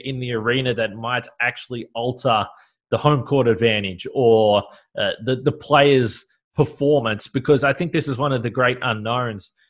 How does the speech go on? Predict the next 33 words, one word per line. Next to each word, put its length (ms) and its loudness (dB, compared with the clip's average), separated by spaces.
that 100 -4
we've 160 -10
seen 300 -6
from 160 -8
the 140 -6
N 120 -6
B 140 -4
A 140 -2
this 200 -10
season. 420 -4
And 120 -8
I 120 -8
had 120 -10
tweeted 320 -2
about 280 0
it 120 -6
during 320 -4
the 80 -6
first 400 2
half 300 0
of 160 0
the 80 -2
Portland 500 2
game, 320 4
where 400 4
in 120 -4
the 100 2
first 360 2
nine 380 2
minutes 380 -2
of 180 -2
that 240 0
game, 420 0